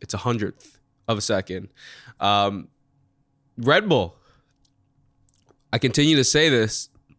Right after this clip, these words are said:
since the news has been found out, but very interesting to see what happens with their investigation. Um, they've continued to be better and better than everybody else, but,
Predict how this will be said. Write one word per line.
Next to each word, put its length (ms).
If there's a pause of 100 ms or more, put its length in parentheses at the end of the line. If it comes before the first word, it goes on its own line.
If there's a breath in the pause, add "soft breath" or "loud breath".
since 320
the 80
news 220
has 100
been 100
found 300
out, 200
but 600 (100)
very 240
interesting 320
to 60
see 100
what 120
happens 200
with 220
their 120
investigation. 840 (580 soft breath)
Um, 420 (220)
they've 160
continued 320
to 40
be 100
better 280
and 120
better 420 (340)
than 200
everybody 440
else, 420
but, 480